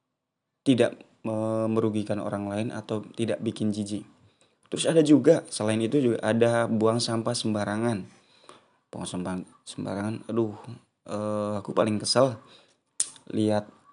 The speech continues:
pengendara mobil, udah mobilnya bagus, ngebuang sampah itu seenaknya aja, kayak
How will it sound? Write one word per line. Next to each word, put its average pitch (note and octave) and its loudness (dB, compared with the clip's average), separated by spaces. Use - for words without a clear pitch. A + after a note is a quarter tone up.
pengendara A2 6
mobil, G#2+ 4
udah G2 -8
mobilnya F#2 -8
bagus, A2 2
ngebuang G2+ -4
sampah F#2 -8
itu G2 -6
seenaknya G2 -6
aja, G#2+ 0
kayak G2 -10